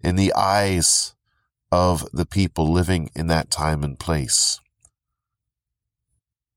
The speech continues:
There are Catholic institutions where sometimes we have to make a decision about, I don't know, this is in Christianity in general. This is in the past two thousand years, so many different examples.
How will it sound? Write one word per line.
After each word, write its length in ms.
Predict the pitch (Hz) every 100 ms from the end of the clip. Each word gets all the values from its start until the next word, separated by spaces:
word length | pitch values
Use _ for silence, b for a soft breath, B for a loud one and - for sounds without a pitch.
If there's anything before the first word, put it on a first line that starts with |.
| _ _ _ _ _ -
There 160 | 113
are 120 | 117
Catholic 480 | 110 127 139 139 120
institutions 840 | 117 101 - 104 147 160 131 104 98
where 140 | 104
sometimes 440 | - 113 117 110 101
we 120 | 104
have 160 | 107
to 80 | -
make 200 | 95 92
a 60 | 87
decision 600 | 85 - 156 110 98 98 b b b b b b b b b _
about, 1040 | 110 95 104 101 98 98 101 - - B B B B B _ _ _ _ _ _ _
I 120 | - 123
don't 140 | 127
know, 220 | 85 123
this 180 | 139 123
is 140 | 104
in 120 | 101 90
Christianity 640 | 104 - 101 101 98 92
in 120 | 95
general. 400 | 82 139 120 92
This 180 | 90 107
is 140 | 104
in 80 | 104
the 80 | 104
past 300 | 107 107 -
two 120 | 110
thousand 420 | 107 104 95 95
years, 260 | 101 147 127
so 160 | - 120
many 220 | 123 95
different 260 | 98 101
examples. 680 | 92 82 107 139 - 80